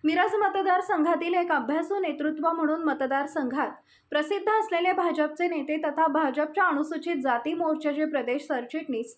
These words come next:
माननीय मोहन वनखंडे सर यांचा वाढदिवस विविध मान्यवरांच्या उपस्थितीत मिरजेतील शाही दरबार हॉल लॉनमध्ये मोठ्या थाटात साजरा करण्यात आला. यावेळी विविध मान्यवरांनी त्यांना उदंड आयुष्याच्या शुभेच्छा दिल्या.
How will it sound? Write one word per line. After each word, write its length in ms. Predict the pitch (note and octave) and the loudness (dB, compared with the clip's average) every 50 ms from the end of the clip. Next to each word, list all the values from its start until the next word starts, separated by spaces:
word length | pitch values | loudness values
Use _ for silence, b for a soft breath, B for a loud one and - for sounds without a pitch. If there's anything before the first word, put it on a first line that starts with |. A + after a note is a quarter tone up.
| b b b b b - | b b b b b 0
माननीय 520 | C4+ C4+ C#4 D#4 E4 F4+ F#4+ G4 G4+ G4+ | 2 2 2 4 2 0 0 2 2 2
मोहन 380 | G4+ F4+ D#4 D4 C#4+ F4+ F#4 F#4 F4 | 2 2 2 0 2 2 0 0 0
वनखंडे 480 | C#4+ C4+ C4 C4 - E4 D#4+ E4+ F#4+ | -2 -2 -2 -2 -4 -4 -2 -2 -2
सर 260 | F#4 - F4+ D#4 D#4 D#4 | -2 -2 -2 -2 0 0
यांचा 300 | C#4+ C4+ C4 C4 D#4 D#4 | -2 -2 -2 0 0 0
वाढदिवस 640 | D#4 B3+ A3+ A#3 B3 B3+ D4 C#4 A3 A#3 A#3 - b b b b b | 0 0 0 -2 -2 -2 -2 -2 -2 -4 -6 -10 b b b b b
विविध 260 | C#4 D4+ D4+ F4 F4 | -2 0 0 2 2
मान्यवरांच्या 680 | G#4+ G#4+ G#4 F#4 D#4+ D#4+ D#4+ D#4 E4 D#4+ E4 E4 F4 F#4 | 2 2 2 0 0 0 -2 0 0 -2 -2 -2 -4 -4
उपस्थितीत 760 | - - C#4+ C#4+ D4 C#4+ C#4+ C#4+ - E4+ F4 F4 F4 F4 E4+ | -4 -4 -2 -2 0 -2 -2 -2 -4 -4 -2 0 0 0 0
मिरजेतील 580 | D4 C4+ C4 B3+ A#3+ D4+ D#4+ D#4+ D#4+ A#3+ A#3+ C#4 B B B B - | 0 -2 -2 -2 -2 -2 -2 0 0 -2 -2 -2 B B B B -6
शाही 320 | - F#4 E4 E4+ F4 G#4 | -2 0 0 2 2 2
दरबार 360 | G4 G4 G4 F#4+ F4+ F4 F4+ | 2 2 2 4 4 4 4
हॉल 240 | F#4+ F4 E4+ D4+ D#4+ D#4+ | 4 4 2 2 2 2
लॉनमध्ये 480 | D4+ C#4 C#4+ D4 D4+ D4+ C#4+ B3 C#4 D#4 | 2 2 2 2 2 0 0 0 0 0
मोठ्या 320 | D#4 D4 B3 - C#4 E4+ | 2 0 -2 -2 -2 -2
थाटात 340 | E4+ E4+ D4 - - B3 - | -2 0 -2 -2 0 -2 -2
साजरा 420 | - - D4+ A#3 A3 - B3+ C#4 | -2 -2 -2 -2 0 0 -2 -2
करण्यात 380 | C#4+ D#4+ D4 D4 D4 D4+ D4+ D#4 | -2 -2 -2 -2 0 -2 -2 -2
आला. 220 | B3+ A3 - - - - _ _ _ _ _ _ _ _ | -2 -4 -4 -6 -10 -12 _ _ _ _ _ _ _ _
यावेळी 280 | C#4 C#4 C#4 C#4+ D#4 D#4+ | -2 0 0 2 2 0
विविध 280 | C#4 C#4 C#4+ D4 D#4+ G4 | 0 0 -2 0 2 2
मान्यवरांनी 680 | G#4 F#4+ F4 D4+ C#4+ D4 D4+ D#4 D4+ D4 D4 D4 D#4 | 4 4 4 2 2 2 2 2 2 2 2 0 0
त्यांना 260 | E4 - D4+ C4+ C#4+ | -2 -2 0 0 2
उदंड 400 | D#4 D4+ C4+ A3+ B3+ C4 D4+ E4+ | 2 2 0 0 0 0 2 2
आयुष्याच्या 600 | F#4 F4 C4+ B3 C4 D4 - - D#4+ D4+ D4+ D4 D#4 D#4 | 4 2 2 2 0 -2 -4 -4 -4 -4 -2 -2 -2 -2
शुभेच्छा 480 | D#4 D#4 A#3 B3 B3 B3 - - D#4 | -2 -2 0 0 -2 -2 -2 -2 -2
दिल्या. 300 | C#4+ D4 C#4 B3 A#3+ B3+ | -2 -2 -2 -2 -2 -2